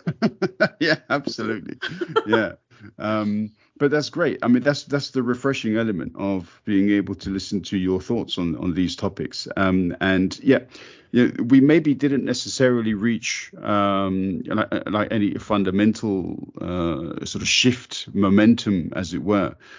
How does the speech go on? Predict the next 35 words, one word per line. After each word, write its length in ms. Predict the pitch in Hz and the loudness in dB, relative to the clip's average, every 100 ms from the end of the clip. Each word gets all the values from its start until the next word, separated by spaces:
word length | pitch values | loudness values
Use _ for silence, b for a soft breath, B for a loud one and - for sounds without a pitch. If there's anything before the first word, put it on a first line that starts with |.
| b - | b -4
Um, 200 | 95 92 | -2 0
but 260 | 110 - 110 | 0 -2 0
you 120 | 107 | 0
highlighted 540 | 113 131 120 107 92 | 2 4 2 0 -2
lots 180 | 110 - | -4 -6
of 60 | - | -4
things 260 | 120 104 87 | 0 0 -2
that 140 | 78 | -4
people 260 | 107 - 87 | -6 -8 -6
can 260 | 113 113 | -2 -2
do 280 | 82 76 - | -2 -6 -8
and 320 | - 90 90 85 | -6 -4 -4 -6
the, 180 | 80 - - | -12 -12 -16
the 60 | 101 | -8
kind 180 | 101 | -4
of 120 | 92 95 | -2 -4
reflections 840 | 85 107 101 - - 95 90 80 | -2 -2 -2 -4 -4 -2 -2 -4
that 180 | 92 82 | -8 -6
people 260 | 104 - - | -8 -6 -6
should 320 | - 127 127 | -2 -2 -2
make. 320 | 67 - - _ b b b b | -6 -6 -16 _ b b b b
Um, 300 | 92 92 87 82 | -2 0 0 2
and 100 | 113 | 4
I'm 80 | 113 | 4
sure 240 | - 143 | 2 2
that 140 | 110 104 | 2 0
in 100 | 101 | 0
future 380 | 117 123 117 | -2 -2 0
episodes 520 | 104 113 - 90 82 92 | -2 -2 -2 -2 -2 -6
we'll 100 | 90 | -6
talk 280 | 110 104 | -6 -6
about 260 | 82 92 82 | -4 -2 -2
it 120 | 78 | -6
again, 340 | 80 95 82 65 | -4 -2 0 -2
because, 420 | 87 98 82 | -6 -6 -8